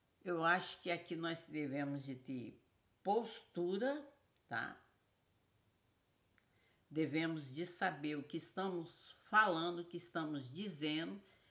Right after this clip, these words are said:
respeitando sempre aqueles que estão nos admirando, que estão aqui conosco,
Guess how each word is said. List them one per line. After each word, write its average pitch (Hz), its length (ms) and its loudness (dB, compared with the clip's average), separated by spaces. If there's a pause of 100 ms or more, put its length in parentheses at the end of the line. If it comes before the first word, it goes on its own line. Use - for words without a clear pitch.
(220)
respeitando 170 1300 2
sempre 190 960 0 (240)
aqueles 185 560 2
que - 120 -6
estão 160 520 2
nos 170 240 0
admirando, 160 800 0
que 160 120 -6
estão 156 380 -2
aqui 147 260 -4
conosco, 165 960 -2